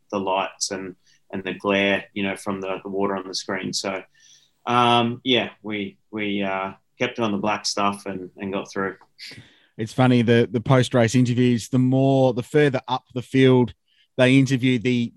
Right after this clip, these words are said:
Speaker 2: the more people were likely to go, "Yeah, let's restart the race, let's go." Uh, if you were down in twentieth position, I think everyone was pretty happy the, uh, the red flag drop. Was that the right call,
Speaker 1: Yeah.
Speaker 2: though, do you think, to,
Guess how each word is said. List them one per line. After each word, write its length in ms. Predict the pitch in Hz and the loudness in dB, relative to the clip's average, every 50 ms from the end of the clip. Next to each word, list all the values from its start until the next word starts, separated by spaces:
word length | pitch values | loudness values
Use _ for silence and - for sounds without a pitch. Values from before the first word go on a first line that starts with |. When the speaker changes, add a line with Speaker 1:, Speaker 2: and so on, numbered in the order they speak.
| _ - | _ -12
Speaker 2:
the 140 | 117 123 131 | -4 -2 0
more 560 | 127 131 135 139 139 139 139 139 135 131 131 - _ _ | 2 4 4 4 4 6 6 4 4 2 0 -4 _ _
people 260 | 143 135 131 123 123 | -2 -2 -2 -2 -4
were 120 | 120 123 123 | -2 -2 0
likely 400 | 123 123 131 135 - - 131 123 | 2 2 2 0 0 0 -2 -2
to 60 | 120 | 0
go, 100 | 123 123 | 0 -2
"Yeah, 240 | 123 123 156 160 143 | 0 0 0 2 2
let's 280 | 143 151 147 - - | 2 0 -2 -4 -6
restart 440 | 139 135 135 - - 135 131 127 - | -4 -4 -4 -2 -2 -2 -2 0 -2
the 80 | 123 123 | -2 0
race, 280 | 131 135 131 - - | 0 0 0 -2 -4
let's 220 | 131 131 117 - - | -6 -8 -8 -6 -2
go." 300 | - 131 131 131 123 120 - - - - - - - _ | 2 4 4 4 2 2 -2 -8 -20 -20 -20 -20 -8 _
Uh, 220 | 135 135 131 131 - | 2 2 2 4 2
if 160 | 131 131 - | 0 0 0
you 80 | 135 131 | 2 2
were 80 | 127 | 2
down 260 | 127 139 139 139 135 131 | 2 2 2 2 4 2
in 140 | 123 123 | 0 0
twentieth 400 | 117 - - 131 131 123 123 - | -2 -2 -2 -2 -2 -2 -4 -4
position, 380 | _ 127 117 123 123 - 123 120 | _ -6 -4 -4 -4 -2 -2 -2
I 60 | 113 | -2
think 200 | 107 - 120 110 | -2 -2 -2 -2
everyone 320 | 123 117 123 123 120 113 110 | -2 0 0 0 0 0 -2
was 120 | 110 - | -4 -6
pretty 260 | _ - 120 113 107 | _ -6 -4 -2 0
happy 240 | 107 113 107 - 117 | 0 0 0 0 0
the, 280 | 95 113 110 110 110 110 | 0 2 0 2 2 2
uh, 160 | 110 113 113 - - | 2 2 0 -2 -2
the 80 | 120 110 | -4 -2
red 260 | 104 117 117 101 - | 0 0 -2 -2 -2
flag 220 | - 117 113 107 | -2 0 0 0
drop. 220 | - 127 123 117 - - | 2 0 0 0 2 -2
Was 120 | 135 131 | 0 2
that 120 | 165 151 | 2 2
the 80 | - 151 | 4 4
right 240 | 147 151 156 - - | 4 4 4 2 2
call, 200 | - 160 156 160 | 0 2 2 4
Speaker 1:
Yeah. 40 | 156 | 4
Speaker 2:
though, 220 | 160 160 160 160 | 2 2 2 0
do 160 | 143 - 156 | 0 -2 -2
you 80 | 151 147 | -4 -2
think, 260 | - 160 160 170 - - | 0 -2 -4 -4 -4 -2
to, 200 | 156 151 143 | 0 0 0